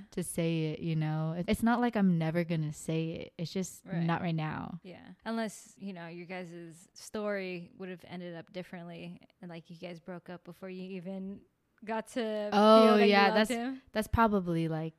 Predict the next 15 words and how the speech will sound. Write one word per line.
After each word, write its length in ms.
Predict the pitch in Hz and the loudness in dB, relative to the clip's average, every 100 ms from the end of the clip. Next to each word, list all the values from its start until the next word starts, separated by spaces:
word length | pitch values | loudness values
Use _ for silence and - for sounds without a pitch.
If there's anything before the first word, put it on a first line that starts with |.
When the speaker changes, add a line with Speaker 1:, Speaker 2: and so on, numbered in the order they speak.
| - | -16
Speaker 1:
what 400 | 196 165 165 160 | -12 -4 -2 -2
he 160 | 175 | -4
was 220 | 160 160 - | -2 -2 -4
feeling, 420 | 160 160 156 156 | -2 0 0 -2
right? 340 | 156 160 165 - | -2 -4 -6 -8
Speaker 2:
Yeah. 160 | 196 | -10
Speaker 1:
Like, 180 | 180 160 175 185 - _ _ _ _ | -8 -10 -12 -16 -20 _ _ _ _
I 80 | 196 | -2
guess 140 | 208 | 0
I 80 | 254 | 2
didn't 140 | 220 180 | 4 4
really 160 | 165 | 0
think 200 | 156 170 | 0 -2
of 140 | 165 160 | -2 0
that. 380 | 160 156 160 | 0 -2 -4